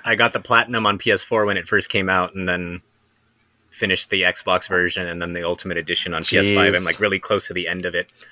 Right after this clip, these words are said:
Speaker 1: I actually played it back to back, the Ultimate Edition and the Xbox version, and
Speaker 2: Yeah, yeah.
Speaker 1: I got really close to the end of the P S five version, and I was just like, "You know what? I'm really fucking tired of this game." So I
Speaker 2: <laughs> Like,
Speaker 1: put it
Speaker 2: one
Speaker 1: down
Speaker 2: of,
Speaker 1: for a year.
Speaker 2: one of these playthroughs, I'll understand how this map works.
Speaker 1: Yeah, oh,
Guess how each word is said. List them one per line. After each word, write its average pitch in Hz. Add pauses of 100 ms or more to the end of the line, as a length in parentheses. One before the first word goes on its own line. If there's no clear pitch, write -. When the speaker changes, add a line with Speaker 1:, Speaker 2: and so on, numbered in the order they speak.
Speaker 1:
I 135
actually 143
played 123
it 110
back 107
to -
back, 101
the 92 (180)
Ultimate 110
Edition 98
and 92
the 87
Xbox 82
version, 87
and 85
Speaker 2:
Yeah, 101
yeah. 104
Speaker 1:
I 107
got 113
really 107
close 107
to 107
the 95
end 95
of 92
the 95
P -
S 92
five 90
version, 90
and 87
I 82
was 85
just 85
like, 90
"You 98
know 95
what? 95
I'm 90
really 87
fucking -
tired 85
of 85
this -
game." 92 (600)
So 123
I -
Speaker 2:
<laughs> -
Like, 101
Speaker 1:
put 110
it 113
Speaker 2:
one 127
Speaker 1:
down 127
Speaker 2:
of, -
Speaker 1:
for 95
a 87
year. 87
Speaker 2:
one 110
of 123
these 113
playthroughs, 110
I'll 101
understand 104
how 107
this 98
map 101
works. 104 (280)
Speaker 1:
Yeah, 117
oh, -